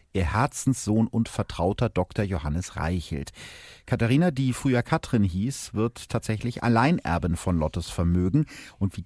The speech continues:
groß dieses Vermögen tatsächlich war, das ist gar nicht so einfach zu beantworten. Laut Katharina war ihre Großmutter millionenschwer und hat ihr gesamtes Vermögen unter zwei Bedingungen vermacht.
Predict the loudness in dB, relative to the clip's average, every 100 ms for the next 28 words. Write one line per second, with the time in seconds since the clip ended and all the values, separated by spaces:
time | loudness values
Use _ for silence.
0 | _ -2 2 2 0 -2 -2 0 -2 0
1 | 0 2 0 -2 -4 -4 -4 -2 0 0
2 | 0 -2 -4 -6 -6 -6 -14 _ 2 4
3 | 4 2 -2 0 0 0 -4 -6 -4 -2
4 | -2 -2 -2 0 -2 -4 -18 -20 -16 -4
5 | -2 0 0 2 4 4 4 4 2 0
6 | 0 0 0 2 4 4 6 4 4 4
7 | 4 2 0 -2 0 0 2 0 -2 -8
8 | -4 -4 -2 0 2 0 -2 -2 2 4
9 | 4 2 0 -2 -4 -4 -2 0 0 -4
10 | -4 0 4 4 2 0 -2 0 0 -2
11 | -10